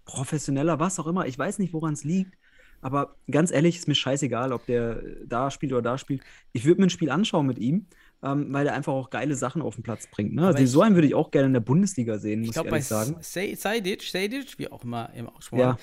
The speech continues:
Speaker 2: gibt es auch eine richtig verrückte Geschichte. Und zwar ist das, glaub ich, Sejdic, der für Liria Fußball spielt.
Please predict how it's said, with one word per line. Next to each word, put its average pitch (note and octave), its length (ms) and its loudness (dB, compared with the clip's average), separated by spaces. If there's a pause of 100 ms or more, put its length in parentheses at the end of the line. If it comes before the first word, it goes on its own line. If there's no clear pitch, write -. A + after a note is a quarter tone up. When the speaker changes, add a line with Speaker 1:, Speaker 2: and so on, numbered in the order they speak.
(240)
Speaker 2:
gibt G#3 200 0
es G3 160 -4
auch D#3 140 -4
eine D#3 180 -4
richtig F#3 300 -8
verrückte D#3+ 560 -8
Geschichte. C3 580 -8
Und B2+ 140 -10
zwar F3 560 -6
ist - 120 -18
das, - 140 -12
glaub C3+ 160 -10
ich, C3 180 -12
Sejdic, F3+ 440 -10 (280)
der F3 360 2
für E3+ 200 -4
Liria F#3 680 -4
Fußball C#3+ 680 -8
spielt. - 460 -14